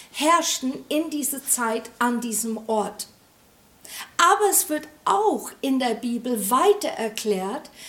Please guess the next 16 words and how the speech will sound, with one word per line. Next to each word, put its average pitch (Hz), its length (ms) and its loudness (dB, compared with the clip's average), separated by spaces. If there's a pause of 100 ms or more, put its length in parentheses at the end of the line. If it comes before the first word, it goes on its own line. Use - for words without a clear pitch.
(160)
dass 254 240 0
eine 233 240 0
Sprache 285 640 0
gibt, 254 400 -8 (160)
das 269 320 2
wir 381 300 4
nicht 240 260 0
einmal 180 340 0
verstehen. 175 720 -2 (1040)
Und 294 200 2
zwar 330 560 4 (360)
in 302 240 2
erster 403 380 4
Korinther 285 380 -4
vier 294 280 0
neunzehn: 302 640 -2